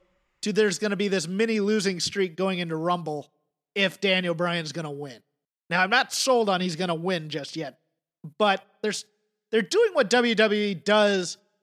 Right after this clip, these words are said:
to Rumble winners, which is beat them in the few weeks leading up to the Rumble so that you don't suspect that they're gonna win the Rumble. So I'm thinking he might be a good bet to win it.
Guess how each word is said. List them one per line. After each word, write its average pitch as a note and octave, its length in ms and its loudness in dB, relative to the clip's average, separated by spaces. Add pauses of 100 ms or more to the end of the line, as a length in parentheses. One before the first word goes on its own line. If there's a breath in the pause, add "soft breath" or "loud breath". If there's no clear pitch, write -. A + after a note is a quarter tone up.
to G#3 100 -2
Rumble G3 380 0
winners, E3 380 -4
which F#3 160 -2
is E3+ 120 0
beat C4 440 -2
them F3+ 320 0
in F#3+ 120 -6
the F3 280 -2
few A#3 160 0
weeks G#3 280 -2
leading G3+ 300 0
up G3 140 -2
to F#3+ 80 -2
the F3+ 100 0
Rumble F3 540 -2 (200)
so G3+ 140 -4
that G#3 140 2
you G#3 100 0
don't A3+ 200 4
suspect G3+ 440 0
that F3+ 60 -4
they're F3+ 140 0
gonna F3 180 0
win E3+ 180 -2
the D3 80 -6
Rumble. C#3+ 400 -8 (440)
So F#3+ 120 -2
I'm F3+ 160 0 (100)
thinking G#3+ 520 -4 (240)
he G3 140 -6
might G3+ 260 0
be G3 100 0
a F3 60 0
good D#3+ 260 -6
bet D#3+ 220 -6
to D3 80 -12
win C3 200 -16
it. - 480 -20